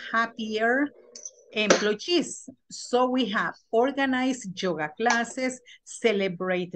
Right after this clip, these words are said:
birthdays, paintball, and guess who? Yes? So, mm, yesterday, uh, you were also working on these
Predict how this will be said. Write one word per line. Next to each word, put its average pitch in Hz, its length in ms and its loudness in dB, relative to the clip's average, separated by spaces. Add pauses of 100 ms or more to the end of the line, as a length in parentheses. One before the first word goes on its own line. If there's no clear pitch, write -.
birthdays, 233 800 0 (540)
paintball, 220 840 0
and 185 280 -2
guess 170 320 -4 (140)
who? 359 240 2 (320)
Yes? 240 420 2 (800)
So, 226 480 4
mm, 220 420 -2
yesterday, 269 960 0
uh, 220 280 2
you 233 140 -2
were 240 200 0
also 233 880 -2 (420)
working 208 540 0
on 220 220 0
these 233 300 0